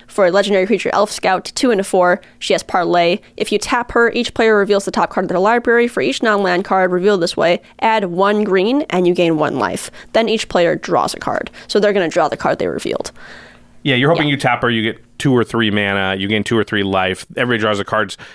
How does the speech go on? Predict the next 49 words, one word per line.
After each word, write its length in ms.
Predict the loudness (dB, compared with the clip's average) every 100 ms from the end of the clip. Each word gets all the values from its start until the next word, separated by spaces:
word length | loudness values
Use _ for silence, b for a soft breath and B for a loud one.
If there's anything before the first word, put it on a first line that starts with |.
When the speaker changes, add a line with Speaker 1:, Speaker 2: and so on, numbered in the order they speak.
| B
Speaker 2:
You're 120 | -2
hoping 180 | 0 0
that's 160 | -2
kind 140 | -2 -4
of 80 | -4
parity, 340 | -2 0 0
but 200 | -2 -4
this 160 | -4 -6
is 80 | -2
now 160 | -2 0
a 40 |
mana 220 | 0 0
dork 160 | -2 -2
that 100 | -6
taps 240 | -6 -6
for 100 | -4
multiple 300 | -4 -4 -2
mana, 220 | -2 -2 -2
gains 280 | -4 -6
you 60 | -8
some 120 | -6
life. 180 | -4 0
There's 120 | 0
some 120 | 2
weird 180 | 0 0
shen-, 160 | -2 -2
shenanigans 540 | -2 -2 0 -2 -4
too, 240 | -2 0 -2 B B -4
like, 260 | -2 -2 -14 b b -4
'cause 120 | -2
you 80 | 0
can 140 | -2 -6 _ _ -10
tap 200 | -4 -4
the 60 | -2
mana 160 | -2
after 280 | -2 -4 -4
you've 120 | -6
cast 220 | -4 -4 -4
the 60 |
spell, 340 | -8 -2 0 0
and 100 | -2
if 60 |
Selvala 340 | -2 -2 0 0
taps 220 | -2 -4
for 120 | -4
not 240 | -2 0 0
enough 240 | -2 -4
mana, 380 | -4 -2 0 -2
Speaker 1:
Mm-hmm. 240 | -2 -2